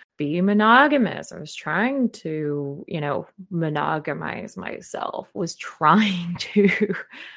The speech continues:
there's a new word for you. Um, I was trying to adhere to societal norms and expectations, and then I realized that that was a waste of time, and so I wasted more time with partners that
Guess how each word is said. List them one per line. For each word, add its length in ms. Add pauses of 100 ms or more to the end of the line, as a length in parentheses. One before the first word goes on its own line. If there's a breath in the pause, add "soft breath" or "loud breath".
(140 loud breath)
there's 220
a 80
new 140
word 260
for 180
you. 160 (360 soft breath)
Um, 460
I 60
was 220
trying 420
to 320
adhere 720
to 260
societal 840
norms 580
and 80
expectations, 1080
and 100
then 80
I 100
realized 500
that 120
that 140
was 160
a 80
waste 320
of 100
time, 600
and 180
so 220
I 160
wasted 560
more 380
time 500
with 160
partners 560
that 240